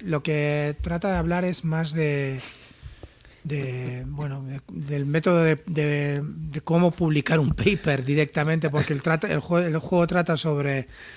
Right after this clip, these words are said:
sobre hacer una, una máquina del tiempo para que mejore el tiempo y las consecuencias que tiene eso, y luego,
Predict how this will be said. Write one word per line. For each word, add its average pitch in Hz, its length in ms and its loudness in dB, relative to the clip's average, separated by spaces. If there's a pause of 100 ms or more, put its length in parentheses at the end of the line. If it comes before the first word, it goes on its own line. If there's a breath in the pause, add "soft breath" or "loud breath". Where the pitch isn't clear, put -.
(220 soft breath)
sobre 143 560 2
hacer 139 320 2
una, 165 240 4
una 160 240 2
máquina 156 360 4
del 151 200 2
tiempo 180 400 4
para 143 160 0
que 139 100 -2
mejore 156 360 2
el 147 100 -2
tiempo 160 520 0
y 127 300 -2
las 127 220 -8
consecuencias 147 640 -2
que 151 120 -2
tiene 143 440 -4 (680 soft breath)
eso, 190 360 2
y 170 80 4
luego, 147 260 4